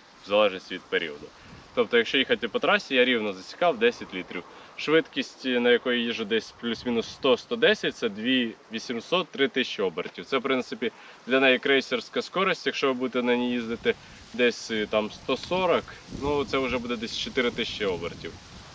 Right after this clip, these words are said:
Тобто вже буде, напевно, чотири, чотири з половиною, для неї буде це погано. Тобто, якщо ви хочете їздити нормально і вам ця швидкість влаштовує, сто, сто десять, то, в принципі, ця машина для вас. Якщо ви любите там сто п'ятдесят, то, в принципі, ви її можете не розглядати,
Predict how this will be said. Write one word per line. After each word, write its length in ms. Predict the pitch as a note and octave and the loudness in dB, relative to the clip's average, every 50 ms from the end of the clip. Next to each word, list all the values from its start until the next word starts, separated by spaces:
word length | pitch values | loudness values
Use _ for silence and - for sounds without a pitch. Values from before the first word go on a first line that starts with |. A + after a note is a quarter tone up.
| - - - | -20 -10 -4
Тобто 480 | - G#2 F#2+ - A2+ G#2+ G#2 G2+ G2+ G#2 | -4 -4 -2 0 0 2 2 2 2 0
вже 320 | G#2+ G#2 B2 B2+ B2 A#2 | 2 4 6 6 6 6
буде, 240 | G#2 G#2+ A2 A2+ A2 | 4 2 4 4 4
напевно, 460 | A2 A2 G#2 - - A2+ G#2+ G#2+ G#2 | 4 2 0 0 0 0 0 0 -2
чотири, 340 | - - - - C#3 B2+ B2+ | -4 -4 -2 0 2 2 0
чотири 300 | - - - - B2 B2 | -2 -4 -4 -2 -2 -2
з 60 | - | -2
половиною, 400 | - C3+ C3 C3+ D3 D#3+ D#3+ C#3 | -2 0 2 2 2 2 2 0
для 140 | A2 A2+ A2+ | 2 2 2
неї 160 | A2+ A#2+ A#2 | 4 4 4
буде 180 | A2 G#2+ A2 G#2 | 2 2 -4 -6
це 140 | - - | -6 -8
погано. 340 | G2 - G2 F2+ F2 D2+ - - - - - - - - - - - - - - - | -8 -6 -4 -4 -4 -4 -6 -8 -14 -16 -16 -18 -18 -18 -16 -18 -18 -18 -14 -8 -4
Тобто, 240 | A#2 A2 - - A#2+ | -4 -2 2 4 2
якщо 240 | A#2 - - D3 | 2 4 2 2
ви 60 | C#3+ C3+ | 2 2
хочете 320 | - C#3+ B2+ - - C3+ | 0 -2 -2 -2 -2 -2
їздити 460 | B2+ C3 A#2+ A#2 A#2 - - A#2 A2+ | -2 -2 -2 -4 -4 0 2 2 4
нормально 560 | G#2+ A2+ A#2 A#2+ A#2+ A#2+ A#2 A2+ A2 G#2 G#2 | 4 4 2 4 4 4 4 4 4 2 2
і 140 | G2 G2+ A2 | 0 0 2
вам 200 | A2 A2 A2 G#2 | 2 2 2 0
ця 120 | - - G#2 | -2 -6 -6
швидкість 500 | - - A2+ G#2+ - - G2+ - - - | -4 -4 -4 -4 -6 -10 -14 -10 -4 -2
влаштовує, 600 | A#2 A2+ - - - F#3 G#3 G3 F#3 D#3+ C#3+ A#2+ | -2 -2 -2 -4 -4 -2 -2 0 0 0 0 -2
сто, 260 | - - - C#3 A#2+ | -6 -6 -2 -2 -4
сто 220 | - - - A#2+ | -4 -4 -10 -6
десять, 400 | G#2 A2+ A#2 A2 - - A2 F#2+ - - - - - - - - - | 0 2 2 2 0 -2 -12 -12 -12 -14 -16 -16 -16 -16 -16 -10 -4
то, 80 | - A#2+ | -2 -2
в 60 | A2 | 0
принципі, 380 | - B2 A#2+ G#2+ - A2 G2 G#2+ | 0 -2 -2 -4 -6 -10 -10 -6
ця 180 | - - A2 | -2 0 0
машина 400 | G#2 G2+ G2 - - G#2 F#2+ F#2 F2 E2 | 0 0 -2 -2 -2 -4 -4 -4 -6 -6
для 100 | F2+ F2+ | -4 -4
вас. 160 | E2 D#2+ D2+ - | -2 -4 -4 -8
Якщо 240 | - - - C3 B2+ | -8 -6 -2 0 2
ви 100 | A#2+ A#2 | 2 2
любите 360 | A#2 A#2+ A2 A2 G#2+ - G#2+ | 0 0 -2 -2 -4 -4 -4
там 180 | - - G2+ F#2+ | -2 -2 -4 -4
сто 200 | - - - G2 | -4 -10 -10 -6
п'ятдесят, 480 | - A2+ G#2 A2 - - D3 D3+ D3+ - - | -4 -4 -4 -4 -2 2 2 2 2 0 -2
то, 160 | A2+ G#2+ G#2+ | -2 -2 -2
в 40 | G2 | -2
принципі, 420 | - - A2+ G#2+ - - - A2+ | -2 -2 -2 -2 -4 -8 -6 -4
ви 140 | G#2+ G2+ A2 | -2 0 0
її 140 | A2 G#2+ G2+ | 0 0 0
можете 340 | G2+ G2+ F#2+ - - G#2 G2+ | 0 -2 -4 -4 -6 -6 -4
не 80 | G2+ | -2
розглядати, 640 | G2 G2 F#2 G2 G2+ G#2+ A2 B2 C3 - - - G#2 | -2 -4 -4 -4 -4 0 2 2 2 2 2 -4 -6